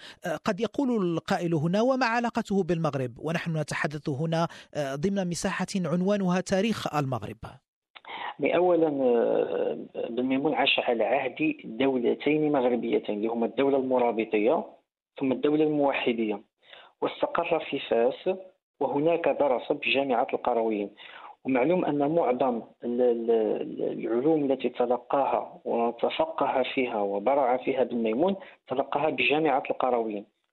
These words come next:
Speaker 2: وهو بطبيعة الحال يشير إلى هذا الأمر، ويشير إلى أن جامعة القرويين وأساتذتها وعلمائها وشيوخها كان لهم الفضل الكبير على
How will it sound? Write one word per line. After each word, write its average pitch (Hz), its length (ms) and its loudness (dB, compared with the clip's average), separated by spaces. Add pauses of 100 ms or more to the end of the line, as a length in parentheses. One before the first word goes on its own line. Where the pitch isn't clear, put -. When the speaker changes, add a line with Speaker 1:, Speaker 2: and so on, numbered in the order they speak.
(140)
Speaker 2:
وهو 147 300 4
بطبيعة 165 300 -2
الحال 147 240 -2
يشير 127 300 0
إلى 117 220 0
هذا 117 220 0
الأمر، 175 360 0 (340)
ويشير 135 300 4
إلى 139 220 2
أن 131 300 2
جامعة 123 640 2
القرويين 120 840 0 (400)
وأساتذتها 123 1200 0
وعلمائها 120 720 2
وشيوخها 120 680 2
كان 143 320 0
لهم 131 300 2
الفضل 143 300 -2
الكبير 135 460 2
على 127 320 2